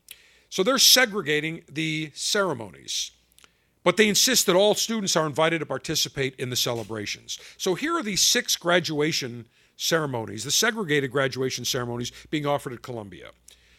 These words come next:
There's going to be a Native graduation for Native Americans, a lavender graduation for the L G B T Q I A plus community. What the I A plus is, I have no clue.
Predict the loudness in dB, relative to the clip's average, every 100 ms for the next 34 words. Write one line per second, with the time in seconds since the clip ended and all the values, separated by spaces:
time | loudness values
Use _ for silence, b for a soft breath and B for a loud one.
0 | b -6 -2 0 0 -2 0 4 6 6
1 | 4 4 4 2 0 0 -2 -8 -12 -8
2 | -6 -6 -8 -12 -16 -18 -12 -10 -10 B
3 | B B 0 2 4 2 2 2 4 4
4 | 4 0 0 0 -2 -2 -4 -4 -4 0
5 | 2 0 -4 -6 -6 -6 -6 -6 -6 -6
6 | -4 -4 0 2 2 2 -2 -2 -2 0
7 | -2 -6 -6 -6 -8 B B -2 0 -2
8 | -4 2 2 4 2 0 2 2 2 0
9 | 0 0 -2 -2 -2 -4 -8